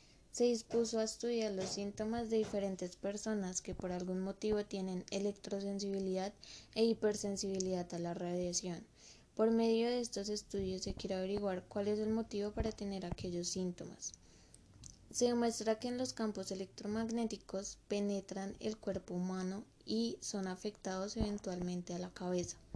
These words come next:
Los campos electromagnéticos de alta frecuencia son capaces de dañar los genes,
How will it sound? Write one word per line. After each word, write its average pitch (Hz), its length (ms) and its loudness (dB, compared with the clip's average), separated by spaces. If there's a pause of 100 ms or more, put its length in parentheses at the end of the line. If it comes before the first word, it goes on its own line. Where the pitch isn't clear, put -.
(680)
Los 226 200 6
campos 220 360 2
electromagnéticos 233 1120 -2
de 196 120 0
alta 180 300 -2
frecuencia 208 640 0
son 196 160 -4
capaces 214 440 0
de 214 80 2
dañar 214 340 2
los 175 240 -2
genes, 180 320 -2